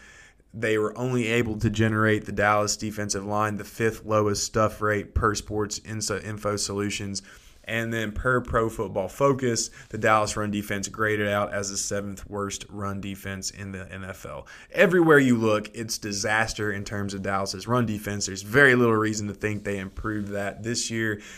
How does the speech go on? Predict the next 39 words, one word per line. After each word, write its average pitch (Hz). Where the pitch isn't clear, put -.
even 120
with 110
Dan 104
Quinn 104
as 98
defensive 101
coordinator. 113
They 104
just 101
did 104
not 107
do 113
enough 107
in 101
terms 101
of 95
stocking 107
the 98
front 101
seven. 117
Yes, 110
they 104
drafted 104
Micah 98
Parsons, 110
but 95
you 101
have 101
to 95
think 101
he's 104
gonna 101
have 98
more 143
impact 120
as 92
a -
pass 113
rusher. 107